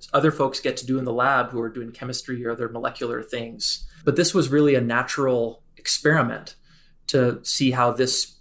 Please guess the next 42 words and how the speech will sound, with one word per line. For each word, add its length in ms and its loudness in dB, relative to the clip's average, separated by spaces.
species 500 0
of 100 0
owl 300 2
responded 480 -4
to 60 -10
fire. 340 2
And 160 -2
that's 220 0
what 100 2
launched 460 -4
me 180 -4
into, 840 0
I 80 2
guess, 180 4
being 240 4
a, 120 6
being 220 0
a 40 2
real 160 4
sucker 340 0
for 140 -8
fire 460 4
and, 340 -4
and 120 -8
for 140 0
learning 320 0
about 300 -2
how 220 0
it, 200 -2
it 80 0
works 380 4
in 80 0
some 120 0
of 80 2
these 220 2
systems, 680 -2
why 200 4
it 80 2
happens, 480 -2
how 180 4
it 80 2
happens, 720 -2